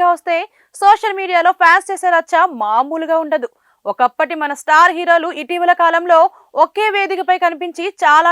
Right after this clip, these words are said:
కాలం అవుతుంది. ఈ నేపథ్యంలో బాలయ్య నిర్వహించే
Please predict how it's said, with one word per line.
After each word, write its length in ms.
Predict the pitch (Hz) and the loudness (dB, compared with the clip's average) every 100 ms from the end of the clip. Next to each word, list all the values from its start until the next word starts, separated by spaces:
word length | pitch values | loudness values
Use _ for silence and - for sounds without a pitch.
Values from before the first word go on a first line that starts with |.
| 339 | 2
కాలం 240 | 330 320 311 | 0 0 -6
అవుతుంది. 320 | 302 285 247 _ _ _ _ | -6 -10 -12 _ _ _ _
ఈ 120 | 247 403 | -6 -2
నేపథ్యంలో 540 | 403 403 392 381 349 311 277 | 0 0 0 0 2 2 6
బాలయ్య 360 | 302 330 349 349 | 6 6 2 0
నిర్వహించే 480 | 330 330 330 330 349 | -2 -2 -2 -4 -4